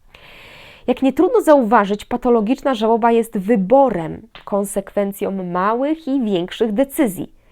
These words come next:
Oczywiście można w niej dojść do takiego momentu, że przestanie już nim być, tylko stanie się nałogiem, w którym człowiek nad niczym nie panuje. Zanim to jednak nastąpi,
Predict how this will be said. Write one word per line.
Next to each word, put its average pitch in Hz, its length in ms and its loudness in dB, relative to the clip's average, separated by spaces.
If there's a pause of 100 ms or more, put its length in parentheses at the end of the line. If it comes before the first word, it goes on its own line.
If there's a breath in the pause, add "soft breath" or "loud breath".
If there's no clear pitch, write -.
(280 loud breath)
Oczywiście 196 480 -2
można 285 400 6
w 202 80 -6
niej 202 140 0
dojść 190 200 4
do 180 60 -4
takiego 190 340 0
momentu, 185 520 0
że 190 160 0
przestanie 190 720 -8
już 208 320 -8
nim 185 260 -6
być, 285 320 2 (440 loud breath)
tylko 196 260 0
stanie 180 340 -2
się 208 180 0
nałogiem, 226 680 4
w - 40 -14
którym 202 320 -4
człowiek 202 580 0
nad 202 240 -4 (180)
niczym 214 600 -4
nie 196 220 0
panuje. 202 400 -2 (680 loud breath)
Zanim 202 360 2
to 262 100 -2
jednak 196 340 0
nastąpi, 190 600 -4